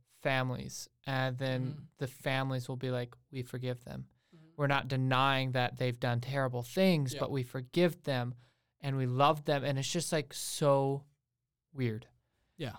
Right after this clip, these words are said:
Speaker 1: You know, and I think that has always been a question in my mind of, like, why God loves.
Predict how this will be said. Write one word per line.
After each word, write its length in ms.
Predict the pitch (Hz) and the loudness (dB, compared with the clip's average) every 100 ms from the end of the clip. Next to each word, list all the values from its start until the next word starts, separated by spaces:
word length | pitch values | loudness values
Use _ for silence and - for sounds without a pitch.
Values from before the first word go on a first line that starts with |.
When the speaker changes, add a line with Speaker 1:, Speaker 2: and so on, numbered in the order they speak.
| - | -6
Speaker 1:
You 100 | 147 | 0
know, 300 | 139 127 131 | 4 6 4
and 180 | 143 139 | 2 0
I 140 | 135 | 0
think 480 | 123 - 175 170 - _ _ _ _ _ _ _ - | 0 0 0 -2 -12 _ _ _ _ _ _ _ -6
that 180 | 156 135 | 0 2
has 120 | 135 | 2
always 240 | 143 143 127 | 4 2 4
been 140 | 139 | 0
a 40 | |
question 400 | 127 - 131 - | 0 0 0 0
in 60 | 143 | 2
my 140 | 131 | 2
mind 340 | 127 127 135 139 | 4 4 2 0
of, 60 | |
like, 280 | 135 127 123 | 2 2 0
why 320 | 131 131 135 | -2 2 2
God 300 | 143 139 139 | 4 4 2
loves. 600 | 131 170 170 147 165 - | 4 4 4 2 -4 -10